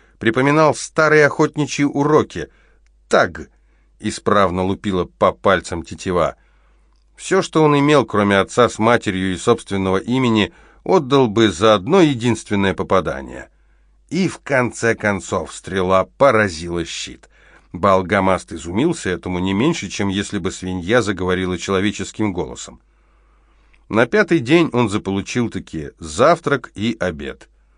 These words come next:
«Так», — сказал Прат. На шестой сотник оттащил мишень полусотни шагов дальше. «Благодарю за науку, дедушка». «Я тут, э, подумываю и насчет ужина, соложонок. По-моему, ты слишком медленно ходишь.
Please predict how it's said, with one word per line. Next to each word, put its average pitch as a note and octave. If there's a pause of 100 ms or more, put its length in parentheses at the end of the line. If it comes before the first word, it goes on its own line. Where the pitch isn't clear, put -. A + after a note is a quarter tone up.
(600)
«Так», — F2
сказал F2+
Прат. - (720)
На G2
шестой F#3
сотник E3
оттащил A#2+
мишень C3 (100)
полусотни A2
шагов G2
дальше. E2 (880)
«Благодарю C#3
за C3+
науку, C#3+
дедушка». G2+ (1500)
«Я C3
тут, E3
э, D3
подумываю C#3
и -
насчет C#3
ужина, C#3
соложонок. C3
По-моему, C#3+
ты E3
слишком D#3
медленно C3
ходишь. D#2